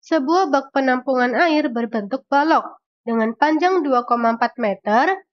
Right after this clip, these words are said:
lebar tujuh puluh lima sentimeter, dan tinggi delapan puluh sentimeter. Jika air yang ada di dalam bak volumenya delapan ratus enam puluh empat liter, maka bak tersebut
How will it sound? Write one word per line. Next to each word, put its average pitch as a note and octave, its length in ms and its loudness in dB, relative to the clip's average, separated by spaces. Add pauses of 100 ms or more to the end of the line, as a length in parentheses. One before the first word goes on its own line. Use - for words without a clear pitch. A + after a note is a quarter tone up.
(200)
lebar D#4 400 0
tujuh C4+ 320 -4
puluh B3+ 240 0
lima B3 240 0
sentimeter, E4 960 0 (240)
dan A3+ 240 -2
tinggi G#3+ 320 -4
delapan A#3+ 480 -2
puluh B3+ 240 -2
sentimeter. C#4 800 0 (400)
Jika D4 480 0
air F4 160 0
yang D#4 160 0
ada D#4+ 320 0
di D#4+ 80 -2
dalam C4 320 0
bak D4 240 -2
volumenya B3+ 720 -2
delapan G#3+ 400 -6
ratus D4 400 -2
enam C4+ 320 -4
puluh B3+ 240 -6
empat A#3+ 240 -2
liter, D#4 560 0 (320)
maka A3 480 2 (320)
bak E4 160 0
tersebut C4 560 -2